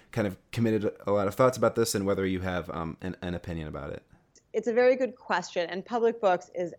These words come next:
Speaker 2: absolutely out to blur that line
Speaker 1: Okay.
Speaker 2: a bit, but we don't currently have a lot of, a, a lot of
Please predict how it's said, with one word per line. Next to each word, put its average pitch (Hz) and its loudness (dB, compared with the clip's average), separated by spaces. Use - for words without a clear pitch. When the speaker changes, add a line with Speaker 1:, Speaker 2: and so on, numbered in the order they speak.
Speaker 2:
absolutely 180 0
out 165 0
to 160 -2
blur 160 2
that 151 2
line 185 2
Speaker 1:
Okay. 285 -4
Speaker 2:
a 208 4
bit, 254 6
but 208 4
we 214 -2
don't 254 2
currently 185 -4
have 175 -2
a 170 -2
lot 165 4
of, 147 0
a, 180 2
a 175 2
lot 170 6
of 151 0